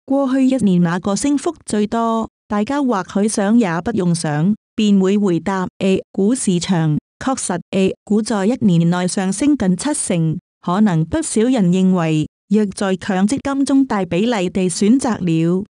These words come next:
A 股市場，定必增長不少。這個說法也許沒錯，但由於強積金是一份長遠的投資，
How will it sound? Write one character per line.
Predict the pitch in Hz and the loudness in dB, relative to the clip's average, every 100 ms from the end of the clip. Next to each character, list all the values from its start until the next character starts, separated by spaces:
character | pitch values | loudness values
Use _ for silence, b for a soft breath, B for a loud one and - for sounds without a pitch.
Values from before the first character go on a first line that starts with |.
| - | -2
A | 190 190 - | -2 -2 -4
股 | 190 214 | 0 0
市 | 254 190 175 | 0 -2 0
場， | 190 160 156 143 _ | 0 0 0 -2 _
定 | - 202 | 0 0
必 | 214 277 - | 0 -4 -2
增 | 294 285 | 0 2
長 | 247 170 202 | 2 2 0
不 | 247 | 0
少。 | - - 160 160 208 - _ | -4 -2 0 0 -2 -10 _
這 | 208 202 | -4 -2
個 | 233 208 | -2 -4
說 | 196 220 | -2 -2
法 | 214 208 | -2 -2
也 | 196 | 0
許 | 220 - 190 226 | -2 -2 0 2
沒 | 240 | 2
錯， | 196 - 233 214 214 214 - _ | 0 -4 -2 0 0 -2 -6 _
但 | 226 226 | 2 4
由 | 190 | 4
於 | 196 262 | 2 2
強 | 233 208 | 2 2
積 | 277 | 0
金 | - 277 269 | -4 -4 -2
是 | - | 0
一 | 190 262 | 0 -2
份 | - 190 | 0 0
長 | 175 196 180 | 0 0 2
遠 | 185 | 2
的 | 220 285 - | 2 0 -6
投 | 180 147 | -2 -2
資， | 143 214 226 | 0 2 2